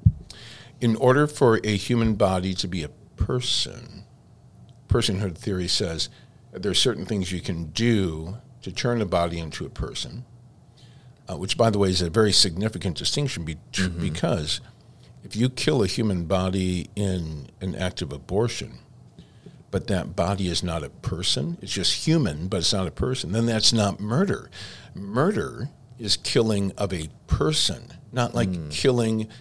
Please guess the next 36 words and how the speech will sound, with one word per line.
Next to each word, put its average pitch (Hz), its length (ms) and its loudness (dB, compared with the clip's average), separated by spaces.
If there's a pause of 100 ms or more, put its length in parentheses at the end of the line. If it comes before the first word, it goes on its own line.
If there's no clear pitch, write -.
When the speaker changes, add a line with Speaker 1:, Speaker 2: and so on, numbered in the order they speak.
(220)
Speaker 1:
an 113 260 0
ant 98 600 2
or 101 80 -2
killing 95 480 -2
a 92 80 -4 (260)
flower. 107 480 0
Nothing 107 440 2
against, 110 300 2
I 107 40 4
have 110 140 4
nothing 110 260 0
against 95 340 0
ants, 90 260 0
I 92 40 2
have 85 100 -2
nothing 87 240 -4
against 82 200 -4
flowers, 95 320 0
Speaker 2:
Mm-hmm. 73 80 -8
Speaker 1:
but - 220 0 (960)
Speaker 2:
There's 85 180 -6
a 82 60 -6
difference 90 400 -8
to - 120 -10
that. - 320 -12 (100)
Speaker 1:
there, 120 240 -4
yeah, 107 200 -2
you, 95 160 0
you 107 200 0
just 110 220 0
don't 107 200 0
get 101 200 -2
convicted 92 420 -2
of 78 80 -4
murder. 85 400 0 (440)
Speaker 2:
Mm-hmm. 78 320 -8